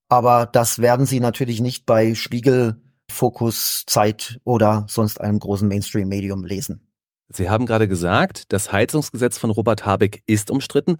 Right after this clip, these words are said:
Speaker 2: Robert Habeck selber ist nicht umstritten. Bei der covid neunzehn Schutzimpfung ist es ganz ähnlich. Die Impfung an sich ist nicht umstritten in den Medien. Der Zeitpunkt des Boosters hingegen, der wird als <laughs> umstritten bezeichnet.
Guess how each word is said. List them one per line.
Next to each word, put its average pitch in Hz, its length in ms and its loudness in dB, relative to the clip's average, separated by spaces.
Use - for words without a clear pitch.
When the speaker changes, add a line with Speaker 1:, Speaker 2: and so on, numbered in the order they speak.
Speaker 2:
Robert 104 360 2
Habeck 101 240 2
selber 151 280 4
ist - 200 -4
nicht 127 360 2
umstritten. 80 600 -4
Bei 101 140 0
der 107 100 4
covid 104 300 2
neunzehn 107 340 2
Schutzimpfung 147 560 -2
ist - 140 -6
es 113 100 -2
ganz 101 180 -2
ähnlich. - 440 -4
Die 113 100 -2
Impfung 139 380 0
an 98 120 2
sich 123 360 -2
ist - 240 -6
nicht 151 280 2
umstritten 110 720 -4
in 110 120 0
den 101 100 6
Medien. 98 380 2
Der 110 120 4
Zeitpunkt 147 520 -2
des 117 180 -2
Boosters 143 800 0
hingegen, 101 600 -2
der 165 320 2
wird 156 220 0
als - 260 -2
<laughs> - 0 -
umstritten 139 560 -2
bezeichnet. 202 560 -4